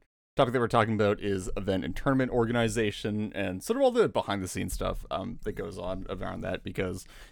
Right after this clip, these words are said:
if the people listening to this don't know, and you should, <laughs> uh, Nick, Joking, is a very prolific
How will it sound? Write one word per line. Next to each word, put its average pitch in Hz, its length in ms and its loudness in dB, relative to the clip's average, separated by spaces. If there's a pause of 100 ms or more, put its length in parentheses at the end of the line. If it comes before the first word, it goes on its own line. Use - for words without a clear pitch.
if 110 280 0 (280)
the 120 120 2
people 117 260 4
listening 101 260 2
to - 100 -8
this 95 180 -6
don't 127 220 2
know, 117 360 0
and 98 340 -4
you - 60 -8
should, 151 380 4 (200)
<laughs> - 180 -2
uh, 101 440 6
Nick, 120 320 4
Joking, 101 440 2
is 98 280 2 (220)
a 120 80 4
very 135 300 8
prolific 110 680 2